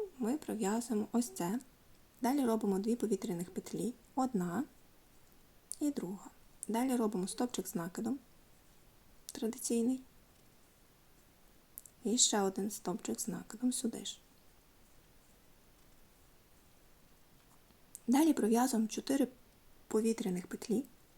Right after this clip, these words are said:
Одна, друга, третя, четверта. Стовпчик без накиду, першу маленьку арку попереднього ряду.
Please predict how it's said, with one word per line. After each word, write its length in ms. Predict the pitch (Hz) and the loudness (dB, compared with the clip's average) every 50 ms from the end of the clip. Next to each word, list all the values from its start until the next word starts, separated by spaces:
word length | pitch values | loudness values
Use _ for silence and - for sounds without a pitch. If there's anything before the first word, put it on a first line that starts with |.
| - - - - - - - - - - - - | -20 -20 -20 -20 -20 -20 -20 -20 -20 -20 -18 -18
Одна, 380 | 208 - - 220 226 277 311 339 - - - - - - - - - - - - - - - | -16 -8 -2 0 2 2 0 0 -6 -14 -20 -20 -20 -20 -20 -20 -20 -20 -20 -20 -20 -8 -4
друга, 360 | 220 - 196 240 277 302 302 - - - - - - - - - - - - - | 0 2 2 4 2 2 0 -2 -6 -14 -20 -20 -20 -20 -20 -20 -20 -20 -20 -20
третя, 500 | - - - 180 190 233 262 269 - - - - - - - - - - - - | -18 -10 -8 -4 -4 -4 -4 -6 -8 -16 -20 -20 -20 -20 -20 -20 -20 -20 -14 -14
четверта. 600 | - - - - - 196 190 190 - - - - - - - - - - - - - - | -14 -12 -10 -8 -6 -4 -4 -6 -8 -12 -20 -20 -20 -12 -10 -10 -10 -10 -16 -20 -20 -20
Стовпчик 460 | - - - 269 294 294 - 233 208 - | -18 -2 2 2 2 2 2 -2 0 0
без 200 | 202 - - 208 | 0 0 2 2
накиду, 520 | 190 185 180 - - 208 214 269 294 294 - - - - - - - - - - - - - - - - | 0 0 0 -2 -4 -2 -2 -2 -2 -4 -6 -14 -20 -20 -20 -20 -20 -20 -20 -20 -20 -20 -20 -20 -20 -6
першу 340 | - 220 226 226 - - 214 | 0 2 2 2 2 2 2
маленьку 420 | 208 202 196 196 185 185 - 214 - | 0 0 2 0 0 -2 -2 -4 -2
арку 320 | - 196 233 - - - | 0 0 -2 -2 -4 -8
попереднього 640 | - 254 - - 190 196 202 190 - 208 185 180 170 | -12 -8 -4 -2 -2 0 0 0 -2 -2 -4 -4 -4
ряду. 360 | 175 175 - - - 262 | -4 -4 -6 -4 -6 -6